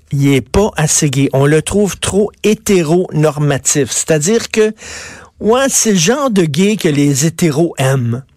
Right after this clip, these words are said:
Tu sais, le gars, il est croyant, il est avec son chum depuis longtemps, il est blanc, il est fin quarantaine, il est riche, il est aisé, il est tranquille, un petit banlieusard tranquille. Ils ont dit, il est pas suffisamment gay. OK, moi, je vous le dis, là,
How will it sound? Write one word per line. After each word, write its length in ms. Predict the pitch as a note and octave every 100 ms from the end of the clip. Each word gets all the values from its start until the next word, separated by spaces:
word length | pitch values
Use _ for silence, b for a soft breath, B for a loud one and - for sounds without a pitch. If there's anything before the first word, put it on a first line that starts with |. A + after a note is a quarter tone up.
| B B B B B
Tu 80 | -
sais, 180 | B3+
le 160 | A#3+ E3
gars, 200 | E3 A3
il 120 | G#3
est 100 | D#3
croyant, 800 | - D#3 E3 D#3+ D3+ D3 D3 D3
il 100 | D3+
est 140 | C#3+
avec 180 | D3+ D3+
son 240 | - D3+ D3
chum 300 | - D3+ D3+
depuis 300 | C#3 - C#3+
longtemps, 760 | C3 C#3 B2+ C#3 B2+ B2+ C3
il 300 | C#3 C#3 C#3
est 40 |
blanc, 580 | C3+ C3+ C3+ B2+ B2+ B2+ C3 B B B D3
il 140 | D3
est 40 |
fin 280 | C3 - E3+
quarantaine, 1000 | D#3+ D3+ D3+ C#3+ C#3+ - C#3 C#3+ C#3+ D3
il 240 | C3+ C3+ C#3
est 40 |
riche, 440 | C#3 C#3 C#3 -
il 100 | D3+
est 120 | C#3 D3+
aisé, 480 | C#3+ C#3+ A#2+ B2
il 140 | B2+ D#3
est 80 | -
tranquille, 580 | - A#3 - D3+ D3+
un 100 | D#3
petit 160 | C#3+ -
banlieusard 840 | D#3 E3 E3 D#3 D3 C3+ C3+ C#3
tranquille. 520 | C#3 D#3 C#3 C3+ D#3 D3+
Ils 60 |
ont 80 | E3
dit, 180 | E3+ G#3+ B B B
il 80 | G3+
est 60 |
pas 180 | G#3 D#4
suffisamment 640 | C4 - F3+ D#3 D#3 C#3+ B2
gay. 280 | A#2 A#2+ G2+ B B B B B B B
OK, 140 | C3+ D3+
moi, 160 | B2+ B2+
je 100 | B2+
vous 80 | A#2+
le 60 |
dis, 260 | A2 C#3 G#3+
là, 220 | G3+ G#3+